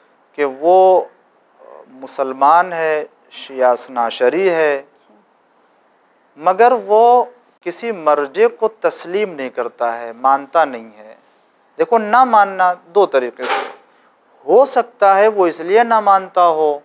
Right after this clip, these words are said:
कि खुद मर्जे है। अगर वो खुद मर्जा है और ख़ुद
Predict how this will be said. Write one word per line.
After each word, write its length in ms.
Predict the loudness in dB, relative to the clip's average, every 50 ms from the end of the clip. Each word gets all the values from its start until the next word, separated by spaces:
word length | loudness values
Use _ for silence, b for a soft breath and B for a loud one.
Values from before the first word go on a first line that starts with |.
| _ _ _ _ -10
कि 40 | -8
खुद 220 | -2 0 0 0
मर्जे 340 | 2 0 0 0 0 0 0 0
है। 220 | 0 -2 -4 -8 -10 _ _ _ _ _ _ _ _ _ _ _ _ _ _ b b b b b b b b b
अगर 280 | -4 -2 2 2 2 2
वो 140 | 2 0 0 -2 -4
खुद 260 | -6 -4 -2 -2 -2 -2
मर्जा 540 | -2 -2 0 -2 -2 -4 0 2 2 2 2
है 320 | 0 0 0 0 0 -2 -6 _ _ _ _ _ _ _ _ _ _ _ _ _ _ _ _ _ _ _ _ 0
और 320 | 2 4 4 4 4 2
ख़ुद 420 | -2 -4 -6 -2 0 0 0 0